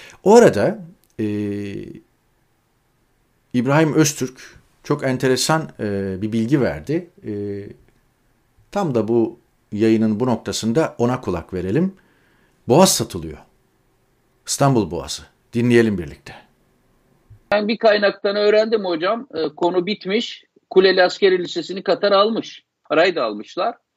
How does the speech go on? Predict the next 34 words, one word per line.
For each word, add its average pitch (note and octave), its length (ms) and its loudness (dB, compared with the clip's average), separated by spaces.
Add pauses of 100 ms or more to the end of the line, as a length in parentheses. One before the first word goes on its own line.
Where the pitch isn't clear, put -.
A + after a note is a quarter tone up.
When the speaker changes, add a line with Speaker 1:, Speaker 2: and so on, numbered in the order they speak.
(120)
Speaker 2:
Şimdi F3+ 220 -10
sa-, D#3 280 -4
kamuoyuna E3+ 440 0
açıklamayamıyorlar. D#3+ 1120 0 (220)
Seçim, D3 380 -4
e, - 280 -4
sıkı - 340 -8
mail A2 300 2
olduğu G2+ 280 0
için. A3+ 380 -4 (460)
E, A#2+ 140 0
biliyorsunuz D3+ 500 4
ben D#3 140 2
pro-, D#3+ 320 -2
başka D3+ 300 -4
kendi E3 320 -2
programda D3 600 0
hocam D3 360 0
başka C#3+ 360 0 (200)
daha C#3+ 160 0
önemli C#3+ 380 0
duyumlarım C#3 440 2
var G2+ 180 0
benim F#2 220 -8
içeriden. G#2+ 580 0 (520)
Yani - 340 2
Küçüksu - 540 -2
Kasrı'nın G#3 760 -2 (440)
Marmara F3+ 500 0
Üniversitesi'nin C#3 640 -2
Küçüksu D3 600 -2
kampüsünün C#3 640 2
içinde B2 400 2
olduğu, A2 600 4